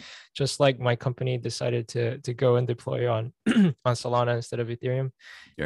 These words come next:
Speaker 1: And, uh, also, uh, sort of, um, choosing where to spend your time and your money most efficiently. It sounds like you're trying to identify,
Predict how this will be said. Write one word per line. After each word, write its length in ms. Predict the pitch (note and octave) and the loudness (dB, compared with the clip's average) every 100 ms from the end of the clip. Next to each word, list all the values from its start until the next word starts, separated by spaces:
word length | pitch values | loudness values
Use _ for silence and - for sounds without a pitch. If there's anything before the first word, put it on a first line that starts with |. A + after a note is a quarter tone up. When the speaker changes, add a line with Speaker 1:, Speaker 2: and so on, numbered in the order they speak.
| B2+ | -2
Speaker 1:
And, 160 | B2 B2+ | -2 0
uh, 220 | B2 - - | 0 0 -2
also, 540 | D3 C#3+ - C3+ C3 B2+ _ _ _ - | 0 0 0 2 2 -2 _ _ _ -4
uh, 320 | B2+ B2 B2 | -2 -2 -4
sort 280 | - - C3+ | -8 -6 -2
of, 220 | B2+ A#2+ | -2 -4
um, 400 | - C3 B2 B2 - _ - | -4 0 0 -2 -12 _ -14
choosing 500 | - D3+ D3+ D3 C3 | -4 0 2 0 0
where 220 | B2+ B2+ | 0 0
to 260 | B2+ B2+ B2 | -2 -4 -4
spend 460 | - C3 B2 A#2+ | -6 -4 -4 0
your 140 | C3 C#3 | 2 2
time 260 | - C3+ | 2 -2
and 100 | C3 | -2
your 160 | B2 B2+ | -2 -2
money 280 | B2+ B2+ C3 | -2 -4 -4
most 260 | B2+ B2 | -4 -6
efficiently. 460 | B2 - - C#3+ C#3 | -8 -8 -6 -4 -4
It 180 | - C3 | -4 -6
sounds 260 | C3 C3+ | -4 -2
like 140 | C3+ B2+ | -2 -2
you're 100 | B2+ | -4
trying 220 | - C3 | -4 -6
to 100 | - | -4
identify, 560 | B2 B2 B2 - B2+ | -4 -2 -6 -2 -2